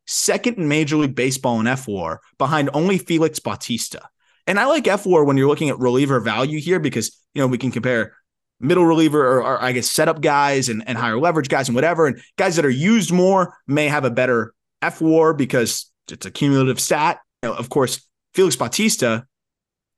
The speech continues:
one four eight E R A, uh, and, and he's a full tick above everybody else, or like a David Bednar, one nine five E R A. But you have a, a two three from Tanner Scott,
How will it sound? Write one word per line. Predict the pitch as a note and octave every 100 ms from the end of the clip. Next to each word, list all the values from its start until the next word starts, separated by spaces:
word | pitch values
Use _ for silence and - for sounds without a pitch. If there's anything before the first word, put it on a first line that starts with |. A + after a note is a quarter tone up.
| _ -
one | D3 D3
four | C#3 C#3+
eight | C3+ C3
E | A#2+
R | A2+ C#3
A, | D#3 F#2 - - _ _ -
uh, | G2+ D#2+
and, | C3+ C3+
and | C3
he's | C#3 C3 - -
a | G#2
full | - C#3+
tick | C3+ C3
above | B2+ B2
everybody | A#2 A#2 G#2 A#2+
else, | F3 A#2+ - -
or | C3+ B2+
like | A#2+
a |
David | C3 C3+ A#2+
Bednar, | D#3+ F#3 A#2 F2+ A2
one | C3+
nine | C3+ C3+ D3+
five | B2+ G2+ F#2+
E | G#2
R | F2 E2+
A. | E2 D2+ - _ _ _ -
But | C3+ B2
you | C3+
have | C3 A#2 A2+ -
a, | A#2+ -
a | C3+
two | C3+ A3
three | G#3 F3 F#3+
from | E3 C#3
Tanner | D#3 C#3+
Scott, | - F#3 F3+ G#2+